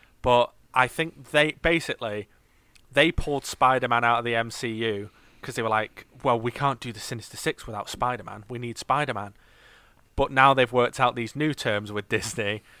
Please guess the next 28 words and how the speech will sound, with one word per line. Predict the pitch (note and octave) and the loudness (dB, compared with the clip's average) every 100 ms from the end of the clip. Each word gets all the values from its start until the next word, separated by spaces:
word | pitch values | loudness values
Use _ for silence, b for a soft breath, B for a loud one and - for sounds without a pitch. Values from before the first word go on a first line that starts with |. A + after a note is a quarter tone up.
| b b | b b
so | - C#3 A#2+ | -2 0 2
that | A2+ A2 - _ _ - | 2 0 -2 _ _ -16
Spider-Man | - - D3+ D3 C3+ B2+ A#2 | -12 4 4 4 0 -2 -4
can | B2+ A2 | -8 -8
carry | - D#3+ C#3+ | 2 2 4
on | C3 | 0
being | B2+ B2 | -2 -2
in | A#2+ | -2
the | A#2 | 0
M | A2+ | 0
C | A2+ B2 | -2 -6
U | A2 A2+ | -4 -2
and | A2 | -2
doing | A2 A2 G#2 | -2 -2 0
his | A#2+ C#3+ - | -2 -2 -4
thing, | G2+ G2+ G2+ - b b b b b _ _ - | -8 -10 -12 -18 b b b b b _ _ 8
but | C#3 A#2 - - - | 10 8 2 -8 2
all | B2+ B2 | 4 4
of | A#2+ | 2
Spider-Man's | - C#3 B2+ A#2 A2+ - | 2 4 6 2 -2 0
films | C3 A#2 G#2+ G2 | 2 2 -2 -12
will | C3 A#2+ A2+ | -6 -2 -2
further | - - A#2 A2+ A2+ A2+ | -4 0 2 2 0 -2
the, | A2+ A2+ A2 | -2 -4 -2
uh, | A2 A2+ A2+ A#2 b b b b | 0 0 0 -2 b b b b
s-, | - - - - - _ _ _ _ - | -8 -6 -6 -10 -16 _ _ _ _ -6
the | A#2 A2+ - | -4 -2 -4
Sony | - - - D3 D3 C#3+ C#3 | -6 -4 4 4 4 -2 -6